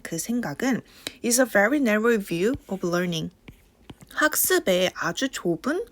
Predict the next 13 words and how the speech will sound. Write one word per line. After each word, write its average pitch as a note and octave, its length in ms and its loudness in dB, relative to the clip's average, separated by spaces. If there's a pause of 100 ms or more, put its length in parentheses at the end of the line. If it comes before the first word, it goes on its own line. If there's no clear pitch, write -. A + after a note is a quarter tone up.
관점입니다. G#3+ 1000 -2
편협한 E4+ 640 -4
관점입니다. B3 960 -2
라고 E3 240 -6
해석이 F3+ 260 -8
돼야 E3 220 -8
되겠네요. G3 580 -6 (760)
It C4+ 180 0
ignores D#4 600 0
the, A#3 140 -4 (340)
the G3+ 140 -4
fact. - 540 2 (400)
이것은요, A3+ 720 0